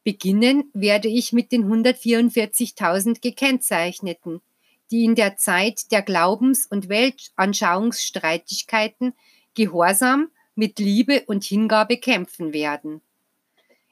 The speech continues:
Inmitten dieser Schlacht werden sie wie ein Kettenglied sein,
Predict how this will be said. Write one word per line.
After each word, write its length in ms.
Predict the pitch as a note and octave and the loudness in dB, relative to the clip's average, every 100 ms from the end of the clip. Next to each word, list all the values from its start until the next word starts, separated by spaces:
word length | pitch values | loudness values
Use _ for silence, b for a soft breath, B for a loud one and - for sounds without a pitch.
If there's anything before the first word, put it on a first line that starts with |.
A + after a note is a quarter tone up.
| _ | _
Inmitten 540 | A#3 A#3 D4 - C4+ | 4 6 4 4 0
dieser 340 | A3 A#3+ C4 B3 | 2 -2 0 0
Schlacht 500 | - G#3+ - - - | 2 0 0 -14 -12
werden 340 | G3+ G#3+ A3+ A3+ | -2 0 2 0
sie 260 | - A3 | -2 -2
wie 200 | A3 B3+ | -2 -2
ein 180 | G3+ G#3+ | -4 -6
Kettenglied 720 | - B3+ - G3+ F3+ F#3 G3 | -6 -4 -4 -4 -4 -6 -6
sein, 380 | - G#3+ A3+ A#3+ | -4 -2 -2 -4